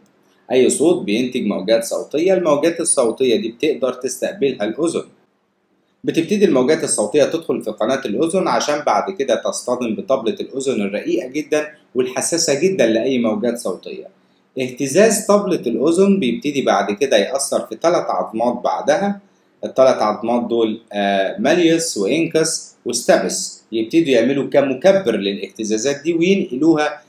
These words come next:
لقوقعة الأذن أو الكوكيليا.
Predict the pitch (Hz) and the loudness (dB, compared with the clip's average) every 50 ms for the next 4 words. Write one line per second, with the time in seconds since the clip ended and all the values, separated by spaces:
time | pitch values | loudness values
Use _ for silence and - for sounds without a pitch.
0 | _ _ - 123 131 131 127 127 123 120 - 143 147 139 131 127 - 110 104 107 | _ _ -2 0 0 2 4 4 2 4 4 4 6 6 6 4 2 -2 0 0
1 | 127 139 135 143 147 143 143 147 139 - - _ _ _ - - 127 131 165 165 | 2 2 2 2 2 2 2 0 -4 -8 -14 _ _ _ -2 0 2 2 2 0
2 | - 123 113 120 139 127 131 - 160 151 117 98 - - - | -2 -4 -2 0 0 -2 2 4 4 4 4 2 -2 -6 -10